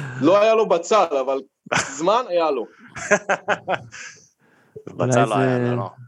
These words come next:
Speaker 1: מה קרה
Speaker 3: אח-
Speaker 1: ל-, אורי נתקע רגע, נתקעתם לי לרגע.
Speaker 2: גם אתה נתקעת לנו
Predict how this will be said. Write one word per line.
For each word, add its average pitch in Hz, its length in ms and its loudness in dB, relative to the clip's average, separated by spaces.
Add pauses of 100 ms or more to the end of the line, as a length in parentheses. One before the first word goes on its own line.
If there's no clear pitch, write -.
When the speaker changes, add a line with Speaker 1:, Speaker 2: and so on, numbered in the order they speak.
(100)
Speaker 1:
מה 262 120 2
קרה 165 200 0
Speaker 3:
אח- 139 60 0
Speaker 1:
ל-, 131 260 -2 (800)
אורי 170 240 2
נתקע 170 480 -4
רגע, 113 320 -6
נתקעתם 175 480 0
לי 127 80 -2
לרגע. 107 420 -2 (200)
Speaker 2:
גם 92 180 -6
אתה 113 180 0
נתקעת 127 340 -6
לנו 87 100 -6